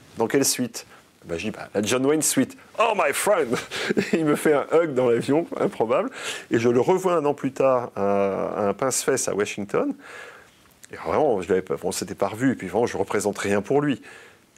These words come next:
Et il me voit, il me dit, Aren't you the guy from the John Wayne Suite ? <laughs> Donc voilà Blueberry. Et pour le troisième,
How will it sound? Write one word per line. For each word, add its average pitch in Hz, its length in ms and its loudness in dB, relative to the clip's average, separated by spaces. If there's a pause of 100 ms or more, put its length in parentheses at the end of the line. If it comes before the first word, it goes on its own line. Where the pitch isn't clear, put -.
(100)
Et 98 120 -2 (120)
il 107 120 -8
me 110 120 0
voit, 113 320 0
il 123 80 -6
me 113 60 -6
dit, 113 140 -8 (220)
Aren't 151 280 -4 (100)
you 160 80 -4
the 139 80 -4
guy 143 300 0
from 131 180 -10
the 110 180 -4
John 120 220 0
Wayne 117 180 0
Suite ? - 480 -4 (260)
<laughs> - 280 -14
Donc 120 80 2
voilà 156 240 4
Blueberry. 131 500 2 (1200)
Et 123 120 2
pour 151 220 2
le 143 100 4
troisième, 139 680 0